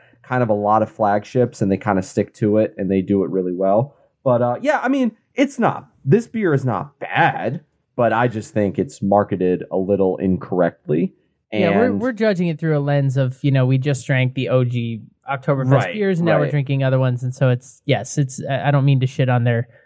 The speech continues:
Speaker 1: No,
Speaker 2: brewery. Do
Speaker 1: no,
Speaker 2: we
Speaker 1: of
Speaker 2: know,
Speaker 1: course not. I
Speaker 2: do we
Speaker 1: think
Speaker 2: know how
Speaker 1: I
Speaker 2: old this brewery is?
Speaker 1: This brewery started, uh, four weeks ago. No, I'm kidding. I have no idea.
Speaker 2: <laughs>
Speaker 1: Um,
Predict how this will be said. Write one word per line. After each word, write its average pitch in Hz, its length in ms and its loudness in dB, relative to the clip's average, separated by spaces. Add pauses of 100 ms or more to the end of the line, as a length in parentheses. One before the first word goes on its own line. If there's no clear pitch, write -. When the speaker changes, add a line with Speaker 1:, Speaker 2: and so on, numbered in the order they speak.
(320)
Speaker 1:
No, 135 140 6
Speaker 2:
brewery. 165 160 -2
Do 160 60 0
Speaker 1:
no, 180 40 2
Speaker 2:
we 190 60 2
Speaker 1:
of 202 60 2
Speaker 2:
know, 220 160 0
Speaker 1:
course 180 220 -6
not. 104 360 -4 (160)
I 131 180 2
Speaker 2:
do 139 120 -4
we 165 60 0
Speaker 1:
think 196 100 4
Speaker 2:
know 214 100 0
how 131 200 4
Speaker 1:
I - 80 -12
Speaker 2:
old 175 300 0
this 160 160 -6
brewery 143 360 0
is? - 600 -6 (600)
Speaker 1:
This 220 300 0
brewery 147 680 0
started, 131 880 0
uh, 113 380 2
four 151 560 0
weeks 135 400 0
ago. - 240 -6
No, 90 220 0
I'm 90 100 -2
kidding. 87 320 2
I 92 120 2
have 90 120 2
no 90 120 2
idea. 87 360 0
Speaker 2:
<laughs> - 40 -14
Speaker 1:
Um, 101 540 0